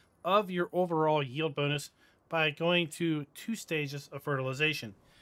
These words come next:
And there are multiple ways that you can fertilize your fields. You can use organic fertilizer like liquid manure or digestate. We can use solid manure with our manure spreader. We can use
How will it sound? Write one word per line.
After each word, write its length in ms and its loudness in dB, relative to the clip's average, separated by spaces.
And 300 4
there 160 2
are 160 6
multiple 480 2
ways 320 0
that 80 -10
you 100 -6
can 140 -4
fertilize 520 4
your 120 -6
fields. 460 -6
You 120 -8
can 180 -4
use 240 0
organic 680 0
fertilizer 560 2
like 400 0
liquid 560 -2
manure 520 2
or 460 4
digestate. 760 0
We 80 -6
can 160 -4
use 400 0
solid 640 4
manure 540 0
with 180 -6
our 140 0
manure 320 -2
spreader. 460 -4
We 100 -4
can 160 -2
use 400 0